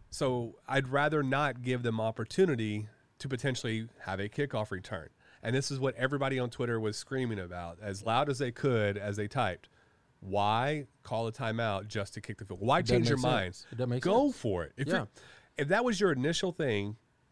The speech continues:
Speaker 1: and then you call a timeout just to change your mind, go for it.
Speaker 2: Right.
Speaker 1: Still,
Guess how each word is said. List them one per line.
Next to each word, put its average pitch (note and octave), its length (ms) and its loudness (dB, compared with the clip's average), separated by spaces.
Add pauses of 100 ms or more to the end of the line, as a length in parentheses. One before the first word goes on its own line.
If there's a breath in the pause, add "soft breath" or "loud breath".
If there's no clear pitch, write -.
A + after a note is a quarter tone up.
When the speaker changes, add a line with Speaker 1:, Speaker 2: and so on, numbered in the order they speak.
(200)
Speaker 1:
and C3 140 0
then D#3 100 2
you E3 80 0
call E3 220 0
a C#3 40 -2
timeout C3+ 400 -4
just B2 220 -6
to G2 60 -12
change C#3 240 -2
your G#2 80 -4
mind, G2+ 400 2 (800)
go F3 180 6
for F#2 240 -4
it. - 60 -20 (240)
Speaker 2:
Right. A2+ 100 2
Speaker 1:
Still, D3+ 280 4